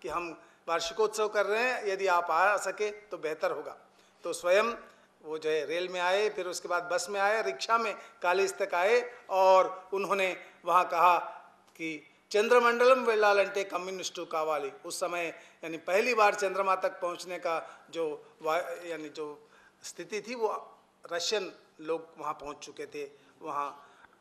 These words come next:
उनका यान पहुँचा था। तो उन्होंने कहा और उसके बाद वेंगल राव की निंदा की और यानी मुख्यमंत्री को उनके अपने गांव में उनके लोगों के सामने, उनके बेटे के सामने गालियाँ दी। यानी ये इतने बड़े साहसी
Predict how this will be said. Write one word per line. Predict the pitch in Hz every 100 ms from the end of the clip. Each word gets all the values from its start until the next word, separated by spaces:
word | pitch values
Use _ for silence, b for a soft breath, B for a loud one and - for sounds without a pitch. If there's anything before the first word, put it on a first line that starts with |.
| 160
उनका | 160 147
यान | 151 185 185
पहुँचा | 170 156 160
था। | 156 151 143 - -
तो | 175
उन्होंने | 170 160 160
कहा | 151 156 208
और | 214 190
उसके | 180 - 165
बाद | 160 165 B B -
वेंगल | 160 165 151
राव | 151 147
की | 151
निंदा | 143 143 143
की | 143 139 135 b b 156
और | 147 143 131 123 B B
यानी | 151
मुख्यमंत्री | 156 202 202 196 180 175 175 190
को | 220
उनके | 233 202 190
अपने | 180 165 175 151
गांव | 156 180 196
में | 214 240 B B 180
उनके | 185 190
लोगों | 175 180 185
के | 180 185
सामने, | 185 185 208
उनके | 233 208 202
बेटे | 185 190 196
के | 190
सामने | 180 165 175 170
गालियाँ | 156 156 160 147
दी। | 151 - B B
यानी | 175 175 165 - 160
ये | 226
इतने | 214 262 233
बड़े | 196 180
साहसी | - 170 165 185 175